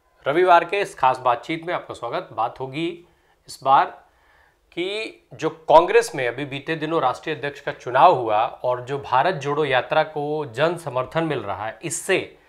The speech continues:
विपक्ष और जो दूसरे दल हैं, विपक्ष मतलब जो तमाम जगहों पर जो सत्तारूढ़ दल हैं और जो कांग्रेस से के अलावा दूसरे राष्ट्रीय और क्षेत्रीय दल हैं,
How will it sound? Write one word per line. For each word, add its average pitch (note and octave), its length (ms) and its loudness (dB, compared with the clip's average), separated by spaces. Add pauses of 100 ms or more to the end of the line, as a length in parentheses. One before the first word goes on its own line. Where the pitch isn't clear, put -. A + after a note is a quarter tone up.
(480)
विपक्ष C#3+ 400 0 (280)
और C#3 120 -4
जो D3+ 160 -2
दूसरे E3+ 400 -4
दल B2 200 -2
हैं, G2+ 100 -8
विपक्ष F3+ 260 -6
मतलब F3 260 -12
जो F#3+ 400 -4
तमाम C3+ 280 -2
जगहों C3+ 280 -4
पर C#3 160 -6
जो C3+ 120 -10
सत्तारूढ़ C3+ 520 -6
दल B2+ 240 -4
हैं A#2+ 340 -4
और A#2 280 -8
जो C#3 500 -4 (360)
कांग्रेस E3 440 2
से E3 180 -4
के F3 460 -2
अलावा C3 400 4
दूसरे C3+ 400 -2
राष्ट्रीय D#3 480 0
और B2 380 -4
क्षेत्रीय C3+ 440 -8
दल B2+ 240 -4
हैं, C3+ 220 -8